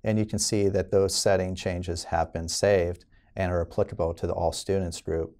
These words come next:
And those settings will then be applied, uh, to the users for that particular group right away. Let's now go back to our presentation. I provided some additional information on managing settings in the Intune for Education portal on this slide.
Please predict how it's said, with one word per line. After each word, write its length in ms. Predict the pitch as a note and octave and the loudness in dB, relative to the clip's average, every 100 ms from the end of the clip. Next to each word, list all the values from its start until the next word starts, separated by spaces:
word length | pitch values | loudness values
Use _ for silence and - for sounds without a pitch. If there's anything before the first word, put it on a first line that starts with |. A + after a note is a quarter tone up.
| _ _ | _ _
And 80 | - | -4
those 140 | F2 E2+ | -2 0
settings 400 | G2 F#2 F2 - | 2 2 0 -4
will 140 | E2+ | 0
then 180 | F#2 G2+ | 0 2
be 140 | G2 | 0
applied, 540 | E2 - E2+ E2 D#2 E2 _ _ | -2 0 2 2 -2 -6 _ _
uh, 220 | - D#2+ E2 | -8 -8 -8
to 140 | - F2+ | -2 -2
the 120 | E2+ | 0
users 440 | E2+ E2+ D#2 D#2+ | -2 -4 -6 -8
for 160 | - E2 | -8 -6
that 140 | D#2+ | -6
particular 440 | - - F2+ F2 F2 | -6 -8 -8 -8 -6
group 340 | - D#2+ - _ _ _ | -2 -4 -6 _ _ _
right 180 | F#2+ D#2+ | -2 -2
away. 240 | D#2 - - _ _ _ | -2 -6 -12 _ _ _
Let's 240 | - C3 - | -4 -2 -2
now 220 | D#3+ D#3 | 0 0
go 180 | C3 A2+ | 4 4
back 320 | G2+ F#2 F#2 | 4 -2 -4
to 420 | - F#2 E2 F#2+ - | -4 -2 -2 -6 -6
our 180 | E2 | -6
presentation. 720 | E2 D2+ - - - - - - - - - | -4 -6 -6 -8 -10 -10 -14 -18 -20 -20 -4
I 80 | C#3 | 0
provided 480 | - C#3+ C#3+ C#3+ | 4 6 8 6
some 220 | - B2+ A#2 | 2 2 4
additional 380 | G#2+ C#3+ F#3 | 4 2 2
information 580 | D3 A2 F#2+ F2+ - F#2+ | 2 2 2 2 0 -6
on 180 | F#2+ F#2+ | -2 0
managing 380 | F#2+ G2 - G2+ | 0 0 -2 -6
settings 500 | - E2+ E2 E2+ - | 0 0 0 -2 -2
in 100 | F2+ | -2
the 60 | F2 | -2
Intune 440 | F2+ F2+ F#2+ E2+ | -4 -4 -6 -4
for 100 | - | -4
Education 520 | E2+ - - F2 - | -4 -6 -4 -4 -4
portal 400 | F2 F2+ E2 E2 - | -6 -2 -2 -4 -6
on 140 | D#2+ | -6
this 160 | D#2 - | -4 -4
slide. 360 | - C#2 D#2+ | -2 -4 -4